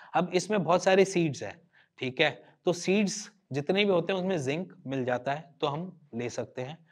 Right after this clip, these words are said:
इसमें मैंने कोई नॉनवेज आइटम नहीं डाली, almost सारी की सारी वेगन चीज़ें हैं। इसमें सीड्स हैं, इसमें टोफू है, पनीर का डेव-, अ, अलग चीज़ मटेरियल है, but सारी की सारी जिंक जो है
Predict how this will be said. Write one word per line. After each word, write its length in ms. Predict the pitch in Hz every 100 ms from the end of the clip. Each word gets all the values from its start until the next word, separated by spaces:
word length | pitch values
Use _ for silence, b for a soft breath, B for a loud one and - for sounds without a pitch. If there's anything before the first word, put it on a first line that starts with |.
| b
इसमें 260 | 147 190 185
मैंने 220 | 175 175
कोई 260 | 180 190
नॉनवेज 400 | 170 139 143 170
आइटम 260 | 151 139 160
नहीं 220 | 135 127
डाली, 240 | 127 131 214 -
almost 280 | 139 139 156
सारी 260 | 160 135 143
की 100 | 143
सारी 220 | 139 143
वेगन 360 | 123 110 139 147
चीज़ें 280 | 127 123
हैं। 160 | 147 190 B B B
इसमें 220 | 143 156
सीड्स 460 | 135 - 165 190 165
हैं, 380 | 175 180 - -
इसमें 260 | 139 151 139
टोफू 420 | 143 143 190 175
है, 120 | 170
पनीर 340 | 165 143 143 143
का 140 | 143
डेव-, 460 | 127 127 123 123 117
अ, 220 | 120 131
अलग 240 | 131 151 165
चीज़ 240 | 160 151 143 120 127 135
मटेरियल 480 | 135 143 147 160
है, 160 | 151 165 B B 160
but 100 | 160
सारी 260 | 143 143
की 100 | 160
सारी 280 | 151 156 175
जिंक 380 | 123 123 190 175
जो 180 | 135 127
है 340 | 151 - _